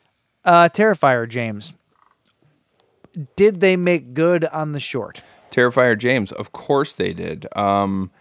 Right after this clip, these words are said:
Speaker 2: I feel like, yeah, they just, they took it and they ramped it up to eleven with this one, and I, I felt like, I felt like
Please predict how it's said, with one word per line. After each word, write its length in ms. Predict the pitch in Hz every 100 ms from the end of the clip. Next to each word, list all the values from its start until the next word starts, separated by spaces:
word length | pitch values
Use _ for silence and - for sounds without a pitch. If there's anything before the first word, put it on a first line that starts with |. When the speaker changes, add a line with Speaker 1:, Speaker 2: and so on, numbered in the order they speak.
| _ _ _ _ _ -
Speaker 2:
I 100 | 110
feel 320 | - 127 120
like, 520 | 110 104 92 - - - _
yeah, 240 | - 113 92 -
they 160 | - 117
just, 360 | 104 104 - -
they 140 | 104
took 280 | - 139 135
it 340 | 143 135 - -
and 220 | - 107
they 320 | 104 98 98 95 95 - _ - _ - -
ramped 380 | 117 117 127 123
it 80 | 123
up 140 | 123
to 160 | - 123
eleven 460 | 104 104 113 123
with 180 | 123 127
this 240 | 127 127 -
one, 320 | 123 127 127 - _ _ _ _ _
and 800 | - 104 101 98 95 95 95 95 - - _
I, 120 | - - -
I 140 | 98
felt 340 | 104 120 113
like, 460 | 80 107 101 - _ _ _
I 60 | 120
felt 240 | - 131
like 200 | 147 131